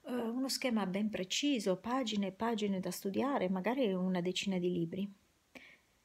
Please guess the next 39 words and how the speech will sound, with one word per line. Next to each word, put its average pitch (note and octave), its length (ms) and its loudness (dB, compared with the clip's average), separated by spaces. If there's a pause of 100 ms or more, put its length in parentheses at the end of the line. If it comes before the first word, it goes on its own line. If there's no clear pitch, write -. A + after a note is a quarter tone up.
(200)
E C4 100 -8
invece B3 720 -4 (640)
le A#3+ 180 -4
cose C4+ 240 0
possono G#3 340 0
essere G3+ 280 -2
molto, G#3 420 2
molto G3 320 -2
semplici. G3 840 -6 (560)
Quando E4+ 320 -4
tu - 100 -14
ti C#4 120 -2
permetti F#3+ 460 -2
di G3 100 -4
usare F#3+ 560 -2
la F#3+ 120 -2
tua A#3 180 -4
energia G3+ 360 0
bambina F#3+ 760 -2 (480)
e C4 80 -6
di C#4 100 -2
fare A3+ 240 -2
le A3+ 140 -2
cose A3 340 -4
come A#3+ 260 0
un G#3 160 4
gioco, F3+ 280 -2
molto A#3+ 260 0
spesso G3 360 -2
hai G3 60 0
dei G#3 100 0
risultati G#3 600 -2
molto C4 340 0
superiori G3 720 0 (520)
a D4 80 -2
quelli A3+ 240 2
che A#3+ 120 -2
avresti A3+ 400 -2
facendo G#3+ 960 0